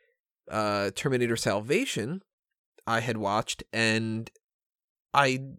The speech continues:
didn't like it at the time, and I still don't really like it. There's still lots of things that are problematic about it, but I've grown to appreciate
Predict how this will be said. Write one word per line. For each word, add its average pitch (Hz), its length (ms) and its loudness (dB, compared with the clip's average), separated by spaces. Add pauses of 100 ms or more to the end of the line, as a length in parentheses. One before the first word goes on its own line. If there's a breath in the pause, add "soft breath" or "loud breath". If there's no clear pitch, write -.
(120)
didn't 160 220 2
like 127 200 0
it 113 80 0
at 117 180 -4
the - 60 -16
time, 120 520 -2 (140)
and 120 360 2
I 208 80 0
still 349 240 0
don't 190 240 0
really 202 340 2
like 214 300 -2
it. 233 200 -2 (160)
There's 160 200 -4
still 214 160 2
lots 175 260 0
of 175 80 -10
things 165 240 -2
that 147 100 4
are 135 80 2
problematic 143 720 2
about 170 280 2
it, 180 140 -2 (140)
but 123 340 6 (520 soft breath)
I've 135 180 0
grown 175 220 4
to 175 120 2
appreciate 147 800 -2